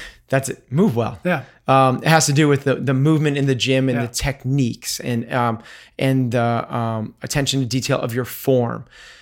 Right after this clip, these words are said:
Speaker 1: And what you see a lot of times is, um, gym owners trying to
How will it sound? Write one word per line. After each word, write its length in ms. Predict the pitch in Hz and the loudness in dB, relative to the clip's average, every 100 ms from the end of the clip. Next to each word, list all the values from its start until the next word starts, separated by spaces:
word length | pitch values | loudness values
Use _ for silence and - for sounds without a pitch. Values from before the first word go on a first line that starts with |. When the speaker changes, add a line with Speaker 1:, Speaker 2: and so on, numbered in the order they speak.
| _ | _
Speaker 1:
And 200 | - 143 | -2 0
what 100 | 139 | 2
you 80 | 147 | 2
see 200 | 135 202 | 2 4
a 80 | 202 | 4
lot 200 | 139 143 | 4 2
of 60 | 135 | 0
times 420 | 143 151 143 120 | 0 0 0 0
is, 320 | 120 113 104 - | -2 -2 -6 -4
um, 420 | 127 120 113 117 - - - - | -2 0 -2 -4 -10 -20 -16 -2
gym 260 | 151 165 | 2 4
owners 340 | 139 123 123 - - | 4 2 0 -2 -6
trying 320 | 139 135 139 | 0 2 2
to 100 | 123 | -2